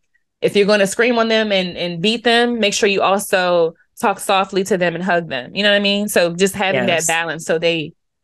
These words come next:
Speaker 1: they feel, they, they have that wholeness, you know what I mean?
Speaker 2: Mm-hmm.
Speaker 1: Versus just that one side, and which is the bad side. <laughs>
Speaker 2: Yeah. And apologize. Like I said, sometimes, sometimes as parents, I'm not saying all the time, sometimes as parents,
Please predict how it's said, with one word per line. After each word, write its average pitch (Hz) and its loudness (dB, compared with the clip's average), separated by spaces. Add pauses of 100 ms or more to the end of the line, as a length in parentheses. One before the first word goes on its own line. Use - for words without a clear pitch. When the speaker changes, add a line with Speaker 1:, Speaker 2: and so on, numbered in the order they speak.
(120)
Speaker 1:
they 190 2
feel, 196 2
they, 196 4
they 208 0
have 247 2
that 202 0
wholeness, 165 -4
you 190 -2
know 175 2
what 175 2
I 170 -2
mean? 165 0
Speaker 2:
Mm-hmm. 160 0
Speaker 1:
Versus 165 2
just 170 -4
that 156 0
one 160 0
side, 147 -2
and 151 -4
which 156 -2
is 139 -12
the 139 -8
bad - -2
side. - -6
<laughs> 247 0 (260)
Speaker 2:
Yeah. 254 2
And 262 0
apologize. 285 2
Like 233 0
I 233 2
said, 180 0
sometimes, 175 0
sometimes 151 0 (220)
as 147 -2
parents, 151 0
I'm 175 2
not 220 2
saying 196 2
all 190 2
the 170 0
time, 139 -2 (240)
sometimes 269 2
as 170 0
parents, 147 0